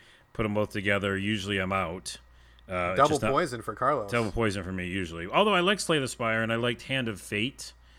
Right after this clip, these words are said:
Speaker 1: a lot.
Speaker 2: Oh, yeah, yeah, yeah,
Speaker 1: Um,
Speaker 2: yeah, yeah.
Speaker 1: so there's, there's moments where I like, again, story attached with card building and, you know, um, like, Thronebreaker and stuff. Things, things can get me in. Um, so I would ask you, am I gonna have a hard time with the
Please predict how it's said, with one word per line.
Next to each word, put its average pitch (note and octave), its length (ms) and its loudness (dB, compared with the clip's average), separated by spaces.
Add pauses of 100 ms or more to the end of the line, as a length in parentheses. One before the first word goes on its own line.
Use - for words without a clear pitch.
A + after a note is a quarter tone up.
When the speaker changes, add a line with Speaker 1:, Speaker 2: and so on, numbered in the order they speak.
(200)
Speaker 1:
a A#2+ 80 -8
lot. C3+ 280 4
Speaker 2:
Oh, - 20 2
yeah, C#4+ 400 0
yeah, - 0 -
yeah, G3 160 -4
Speaker 1:
Um, G#3 60 0 (340)
Speaker 2:
yeah, A2+ 60 -10
yeah. A2 60 -8
Speaker 1:
so D3+ 200 -4
there's, D#3 220 0
there's E3+ 200 0
moments D3+ 360 -2
where B2+ 120 2
I A#2+ 60 2
like, G#2+ 320 0
again, G#2+ 440 0 (260)
story B2 420 2
attached A2+ 500 0
with A2 220 -6
card A2+ 280 2
building G#2+ 560 -2 (380)
and, F#2+ 640 -2
you A#2 140 -2
know, F2+ 440 -4
um, E2+ 440 -8 (100)
like, G2+ 140 -8
Thronebreaker G#2+ 500 0
and G2 100 -4
stuff. G2+ 220 0
Things, D3 420 -4
things E3+ 240 -2
can D3 160 -2
get A#2 160 0
me G2+ 220 -4
in. D3+ 320 -2 (420)
Um, A#2 460 2
so C#3 280 -2
I C3 120 2
would C#3+ 120 4
ask B2 280 0
you, A#2 480 2 (140)
am A#2+ 160 2
I C3 100 4
gonna C3+ 160 2
have B2 140 0
a A2 60 2
hard A2 200 2
time A2 300 -2
with F#2+ 140 -6
the F#2+ 240 0